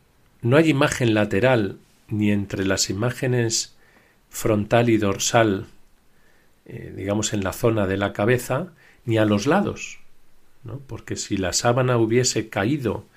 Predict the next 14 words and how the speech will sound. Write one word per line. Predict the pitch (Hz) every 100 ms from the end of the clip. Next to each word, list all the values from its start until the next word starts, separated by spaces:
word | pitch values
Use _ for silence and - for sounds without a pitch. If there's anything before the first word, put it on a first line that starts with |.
| - - - -
lateralmente | 104 92 90 104 120 117 151 131 - 85 - _ _ _ _ _ _ _
hacia | - 101 - 90
uno | 113 120
y | 95
otro | 101 101 117
lado, | 131 143 208 - _ _ _ _ _ _ _ _ _ _
pues | - 80 -
lo | 87
normal | 87 85 87 90 101 117 - _ _ _ _ _ _
es | 104 -
que | -
ahí | 82 117
también | 131 104 95
tuviéramos | 90 92 92 90 85 82 -